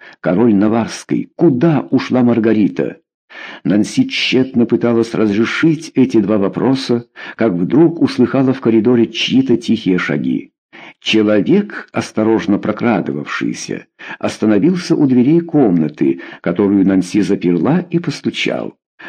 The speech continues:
Нанси пошла отворить. «Уф!» произнёс весёлый голос. Вошёл король Наварский.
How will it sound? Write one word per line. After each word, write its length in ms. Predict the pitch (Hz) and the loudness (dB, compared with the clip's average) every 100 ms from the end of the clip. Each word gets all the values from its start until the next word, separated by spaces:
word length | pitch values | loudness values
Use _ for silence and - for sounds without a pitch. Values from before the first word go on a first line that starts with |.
| - | -10
Нанси 420 | - 98 95 - 175 | -2 0 0 0 0
пошла 400 | 175 - 107 110 | 0 -2 -2 -2
отворить. 840 | 120 131 95 - - - - - _ _ _ _ - | -2 -2 -2 -4 -6 -14 -16 -20 _ _ _ _ -4
«Уф!» 560 | 269 - - - - _ _ _ - | -4 -6 -16 -20 -20 _ _ _ 0
произнёс 520 | 151 143 143 143 147 | 2 2 2 2 2
весёлый 440 | 135 143 135 131 | 0 2 4 4
голос. 600 | 131 131 127 127 - - _ _ - - - | 4 2 2 -2 -10 -16 _ _ -20 -18 -6
Вошёл 440 | 87 90 156 190 | -4 0 0 2
король 320 | 175 170 165 | 2 4 4
Наварский. 800 | 180 175 113 113 - - 120 131 | 4 2 2 -2 -6 -2 -2 -2